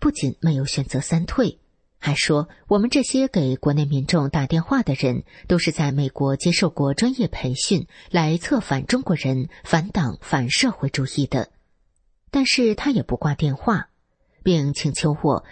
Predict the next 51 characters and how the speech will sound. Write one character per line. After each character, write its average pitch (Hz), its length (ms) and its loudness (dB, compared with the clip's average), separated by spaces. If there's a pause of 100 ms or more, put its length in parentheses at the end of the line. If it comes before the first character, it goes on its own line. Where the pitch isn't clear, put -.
再 262 120 2
和 - 160 -2
他 139 280 -2
多 247 200 0
讲 127 260 -4
些。 - 340 -4 (840)
我 254 120 2
就 294 120 2
把 139 220 -2
自 - 160 -2
己 135 140 -2
当 151 240 0
时 139 320 0 (220)
能 175 260 2
讲 165 240 -2
清 247 240 -4
楚 185 180 -2
的 - 240 -2
中 262 260 0
共 233 200 -2
的 123 140 -2
邪 - 220 -2
恶 - 360 -2
都 240 140 2
和 - 200 -4
他 - 140 -4
说 139 280 0
了， 123 220 -2 (680)
但 285 140 4
是 247 120 2
他 - 140 -2
那 220 200 2
天 143 300 0 (220)
横 160 220 0
竖 - 360 0
就 277 140 2
是 - 160 0
那 139 160 -2
个 123 100 -4
回 127 220 -4
答， 120 340 -4 (540)
说 175 240 2
我 139 100 0
是 143 380 0
美 170 160 2
国 143 180 0
专 254 180 0
业 277 140 0
培 - 220 -4
训 131 280 -2
的 131 200 -2